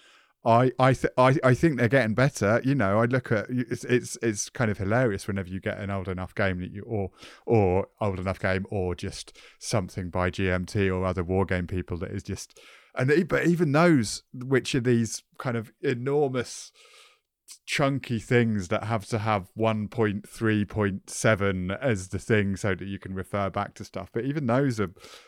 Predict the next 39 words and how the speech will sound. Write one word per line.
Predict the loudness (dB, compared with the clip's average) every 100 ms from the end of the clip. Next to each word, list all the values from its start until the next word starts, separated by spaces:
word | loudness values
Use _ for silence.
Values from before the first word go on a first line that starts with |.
| _
learning | -2 2 4 2
to | 0
break | 0 0 0
stuff | -6 -4
up | -4 -6
into | -8
different | -8 -6 -6
ways | -6 -4 -6 -8
and | -8
giving | -4 -2 -2
people | -4 -4 -4
different | -6 -6 -6
entry | -6 -10 -10
points. | -8 -6 -6 -8 -8
And | -6 -6 -8 -8 0
I | 2
think, | 4 2 4
I | 4
think, | 4 2 0
I | -2
think | 2 0 2
things | 0 0
are | 2
getting | 0 0
better, | -2 -2 -6 -10 -8
and | -4
I'm | -2 -4
excited | -4 -2 -2 -2
about | -4 -2 -2
it. | -2
I | 2
even | 4 4 0
saw, | 0 2
like, | 2 0
Jeff | 0 -4 -4 _ -12 -4
Engelstein, | -2 -2 -4 -8 -6 -2 0 0 -2 -4
uh, | -4 -2 -2 -4
highlighted | -4 -4 -2 -2 -4 -8 -10 -10
a | -4 -2 -4